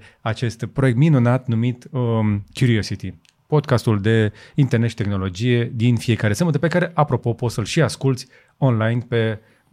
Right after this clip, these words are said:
majoritatea podcatcherilor disponibile, mai puțin Amazon, <laughs> că n-am apucat să-l publicăm și acolo. Dacă ne-au scris băieții, cred că o să încercăm să-l punem și acolo. Suntem peste tot. Am,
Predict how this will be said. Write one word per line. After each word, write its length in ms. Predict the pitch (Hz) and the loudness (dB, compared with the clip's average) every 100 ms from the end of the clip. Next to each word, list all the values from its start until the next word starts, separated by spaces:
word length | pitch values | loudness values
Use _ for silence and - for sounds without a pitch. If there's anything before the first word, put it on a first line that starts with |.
| - | -8
majoritatea 600 | 135 139 123 127 139 123 | 0 2 4 2 2 0
podcatcherilor 760 | - 117 - 110 - 104 98 | 0 0 0 -4 -2 0 0
disponibile, 720 | 92 95 - 98 90 95 98 - - - | 0 -4 -2 -2 0 0 -2 -4 -14 -2
mai 200 | 127 156 | 0 2
puțin 300 | 147 - 135 | 0 2 2
Amazon, 420 | 117 107 95 85 _ _ - - - - | 4 2 -2 -8 _ _ -14 -14 -16 -16
<laughs> 640 | - - - - - - - | -6 -4 -2 -2 0 0 2
că 80 | |
n-am 140 | 139 147 | 2 2
apucat 260 | 113 143 | 2 0
să-l 120 | - 117 | 0 0
publicăm 400 | 120 113 135 101 | 0 0 0 0
și 100 | 104 | 0
acolo. 380 | 101 90 87 - _ _ - _ - 147 | -2 -4 -6 -14 _ _ -20 _ -14 -4
Dacă 180 | 123 - - - | -4 -6 -18 -2
ne-au 140 | 147 135 | 2 2
scris 200 | 175 131 | 2 2
băieții, 380 | 131 123 123 | 2 4 2
cred 120 | 113 147 | 2 0
că 60 | |
o 40 | 123 | 2
să 80 | |
încercăm 260 | 127 113 120 | 2 2 2
să-l 120 | 113 | 2
punem 160 | 131 120 | 2 0
și 80 | 113 | 0
acolo. 160 | 101 | -8
Suntem 240 | - 131 123 | -4 -2 -2
peste 380 | 151 143 139 | 0 0 0
tot. 300 | 123 101 87 | -2 -2 -2
Am, 340 | 117 110 110 | -4 -2 -4